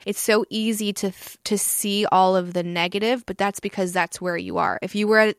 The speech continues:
the peak, then you wouldn't be noticing any of that. So I think it's really important to constantly calibrate where you are so that you have an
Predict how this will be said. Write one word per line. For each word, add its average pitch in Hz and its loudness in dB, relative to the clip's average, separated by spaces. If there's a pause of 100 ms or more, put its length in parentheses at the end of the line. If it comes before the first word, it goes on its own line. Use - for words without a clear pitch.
the 180 -6
peak, 247 -4
then 202 2
you 208 0
wouldn't 208 0
be 202 -4
noticing 185 -4
any 175 -4
of 170 -10
that. - -6
So 190 -4
I 175 -2
think 202 -6
it's - -4
really 214 4
important 196 0
to 196 -6
constantly 185 -4
calibrate 180 0
where 175 -4
you 180 -6
are 175 0
so 185 -6
that - -8
you 180 -6
have 185 -2
an 180 -6